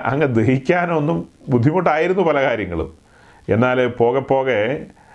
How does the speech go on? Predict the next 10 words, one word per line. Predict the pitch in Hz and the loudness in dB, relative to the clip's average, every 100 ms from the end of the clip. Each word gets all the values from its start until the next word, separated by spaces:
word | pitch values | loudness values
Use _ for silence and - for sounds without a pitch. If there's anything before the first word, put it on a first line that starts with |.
| - | -8
നമ്മൾ | 107 110 117 117 | -2 0 2 2
ഈ | 110 113 | 2 0
കാര്യങ്ങളുടെ | 113 113 123 131 131 127 - | 0 0 0 0 2 0 2
ചുരുൾ | 113 131 | 2 2
ഇങ്ങനെ | 135 127 127 | 2 0 0
അഴിച്ചഴിച്ച് | 117 120 139 127 139 | 0 0 0 0 0
കൊണ്ടുവന്നപ്പോൾ | 127 117 135 135 135 107 117 143 - _ _ - | 0 2 2 0 0 0 0 -4 -16 _ _ -2
ഇത് | 104 113 110 | 2 2 2
ശ്രേഷ്ഠമായൊരു | - 95 98 139 135 127 135 135 113 | 0 -2 0 -2 0 0 2 2 0
വിഷയമാണ്, | 110 135 139 135 | 2 0 0 0